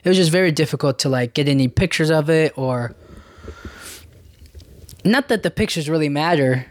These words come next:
right? 'Cause, like, I saw it, I, I kind of understand it, you know what I mean? And as long as nothing changes to the moon in the, in these next couple of years, you know, until the next one, 'cause the next super blue moon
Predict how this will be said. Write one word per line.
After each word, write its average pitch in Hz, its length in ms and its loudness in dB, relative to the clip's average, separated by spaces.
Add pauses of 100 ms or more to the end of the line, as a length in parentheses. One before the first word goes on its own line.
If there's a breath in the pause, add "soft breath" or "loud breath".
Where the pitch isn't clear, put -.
right? 156 280 0
'Cause, 160 120 -2
like, 156 160 0
I 175 140 0
saw 170 380 2
it, 185 240 0
I, 151 240 0
I 156 80 -2
kind 170 240 -2
of 156 80 -2
understand 160 560 0
it, 185 200 0
you 160 120 0
know 160 80 2
what 156 100 2
I 156 60 4
mean? 170 360 0 (120)
And 147 280 2
as 143 180 2
long 185 180 2
as 165 100 2
nothing 185 360 2
changes 220 540 0
to 156 120 -2
the 156 80 2
moon 151 260 2
in 139 80 0
the, 131 180 -2 (140)
in 165 160 2
these 156 160 2
next 170 260 0
couple 165 320 0
of 147 140 0
years, 160 640 0
you 147 80 -4
know, 147 220 -2
until 139 260 -4
the 143 80 -2
next 156 320 -2
one, 127 200 0
'cause 139 200 -2
the 135 80 0
next 165 400 -2 (240)
super 156 340 -2
blue 147 220 0
moon 135 460 2